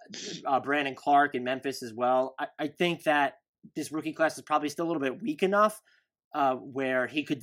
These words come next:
even if he misses a ton of time, that maybe voters will gravitate towards him.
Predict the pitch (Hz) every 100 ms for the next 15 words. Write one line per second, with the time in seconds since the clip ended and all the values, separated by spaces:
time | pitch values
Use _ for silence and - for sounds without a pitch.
0 | - 151 156 151 139 127 127 131 120 127
1 | 107 120 123 113 123 117 117 117 107 107
2 | 98 104 110 - 135 - _ 151 147 143
3 | 151 160